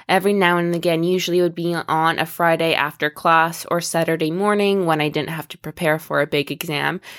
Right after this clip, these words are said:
And that just helped give me the push of, "Okay, you're doing great, sweetie," and you can keep going until the next step.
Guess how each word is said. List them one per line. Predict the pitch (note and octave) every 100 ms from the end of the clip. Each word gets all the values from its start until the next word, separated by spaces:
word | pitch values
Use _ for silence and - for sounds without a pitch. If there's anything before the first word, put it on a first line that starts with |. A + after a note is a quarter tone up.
| -
And | F#3 G3
that | G#3+ A3+
just | D4+
helped | - A#3 F#3+
give | G#3
me | F#3+ F#3
the | F3
push | - F3 D#3 - -
of, | - D3+ D3+ -
"Okay, | - - C#3 C#3+ - - - -
you're | D3
doing | E3+ D4
great, | D#4 D4+ -
sweetie," | - C#4 C#4+ C#4 C#4 D4 - - - -
and | - F#3+ F#3
you | - G3
can | G3 G3
keep | - G#3+ F#3+
going | - F3+ F3 E3+ E3+
until | - E3+ - E3+
the | D#3+ D#3+
next | D3+ D3 - - -
step. | - - B2+ -